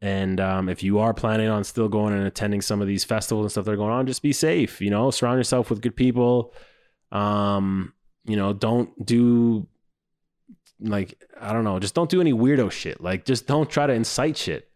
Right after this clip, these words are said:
They even have a, a speculation right now that people were going around injecting something into people. One of the security also said that he felt a prick and then immediately passed out,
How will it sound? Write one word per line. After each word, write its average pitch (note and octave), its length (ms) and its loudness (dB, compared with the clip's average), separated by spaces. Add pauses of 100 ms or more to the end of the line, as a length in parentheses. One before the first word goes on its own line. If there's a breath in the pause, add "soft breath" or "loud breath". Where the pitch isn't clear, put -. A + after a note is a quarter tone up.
(560 soft breath)
They E3+ 100 6
even F3+ 240 6
have D#3 180 4
a, C3 200 6
a A2+ 60 2
speculation C#3 540 2
right A#2+ 140 4
now A#2 140 2
that G#2+ 220 0
people B2+ 360 2
were A2 220 4
going A2 360 0
around A2+ 400 0
injecting G#2+ 800 -2
something G#2+ 400 -2
into G2 180 -2
people. G2+ 320 -2
One G#2 140 0
of G#2+ 60 0
the G2+ 80 0
security G#2 480 0
also G2 260 0
said G2 300 -2
that F#2 80 -4
he G#2 100 -6
felt F#2+ 240 -6
a F2 60 -6
prick - 320 -4
and F#2+ 100 0
then F#2 80 0
immediately F#2+ 380 0
passed F#2+ 400 -4
out, G2 280 -2